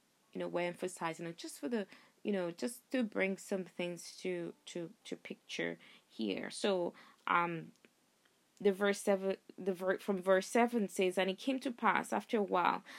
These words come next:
that the brook dried up, because there had been no rain in the land. And the word of, of the Lord came unto him, saying, Arise, get thee to Zarephath, which belonged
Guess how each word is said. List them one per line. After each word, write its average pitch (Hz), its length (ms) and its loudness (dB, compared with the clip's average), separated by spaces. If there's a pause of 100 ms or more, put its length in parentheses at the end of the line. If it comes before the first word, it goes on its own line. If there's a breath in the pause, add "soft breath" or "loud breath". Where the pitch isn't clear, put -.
(160 loud breath)
that 185 140 6
the 185 60 4
brook 214 400 -4
dried 190 320 0
up, 185 220 2
because - 800 -4 (840)
there 190 140 4
had 180 220 2
been 196 260 4
no 208 280 6
rain 180 260 4
in 175 160 -4
the 185 80 -4
land. 180 640 -6 (360 loud breath)
And 202 140 4
the 196 60 8
word 202 260 8
of, 208 300 2 (200)
of 202 180 0
the 196 80 0
Lord 175 260 2
came 202 260 2
unto 190 300 0
him, 185 220 -2
saying, 175 440 -2
Arise, 185 540 0 (320 loud breath)
get 226 200 4
thee 226 120 4
to 185 160 -4
Zarephath, 185 760 2
which 196 420 -2 (280 soft breath)
belonged 185 480 6